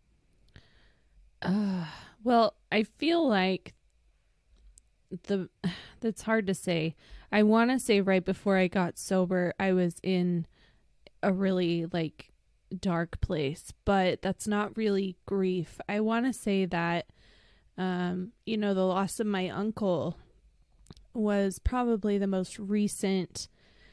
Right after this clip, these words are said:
experience of grief that I've had, and it's been very powerful, very, um, very strong.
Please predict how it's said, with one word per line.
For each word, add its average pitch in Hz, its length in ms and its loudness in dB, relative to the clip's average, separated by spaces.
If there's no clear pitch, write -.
experience 202 960 -2
of 185 260 -6
grief 190 360 0
that 180 180 -6
I've 170 220 -4
had, 226 500 2
and 208 160 0
it's - 200 -6
been 190 300 -2
very 185 340 0
powerful, 185 640 -2
very, 185 420 -4
um, 185 540 -8
very 214 260 4
strong. 185 720 -2